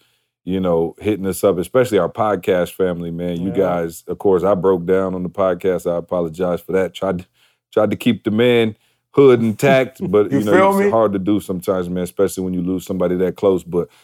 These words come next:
Speaker 1: I got so many well wishes and things of that nature, and, um, you know, just very grateful for that. So we're gonna keep, uh, you know, keep our guy's legacy alive. We're gonna make sure we always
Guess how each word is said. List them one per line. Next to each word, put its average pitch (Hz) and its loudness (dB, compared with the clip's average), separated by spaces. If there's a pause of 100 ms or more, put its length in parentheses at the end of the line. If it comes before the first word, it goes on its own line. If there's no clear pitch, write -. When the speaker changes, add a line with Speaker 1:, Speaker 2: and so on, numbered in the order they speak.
(220)
Speaker 1:
I 104 0
got 104 0
so 117 0
many 107 -4
well 98 2
wishes 95 -2
and 87 -6
things 98 -2
of 95 0
that 92 2
nature, 95 -2
and, 87 -4
um, 85 -2 (420)
you 104 -4
know, 101 0
just 98 -2
very 107 6
grateful 95 0
for 92 0
that. 85 -2
So 95 0
we're 90 -2
gonna 110 -2
keep, 104 -6
uh, 92 0
you 101 -6
know, 90 -2
keep 107 -4
our 104 2
guy's 98 0
legacy 98 0
alive. 101 2
We're 92 -8
gonna 95 -2 (140)
make 90 -4
sure 101 0
we 98 0
always 98 4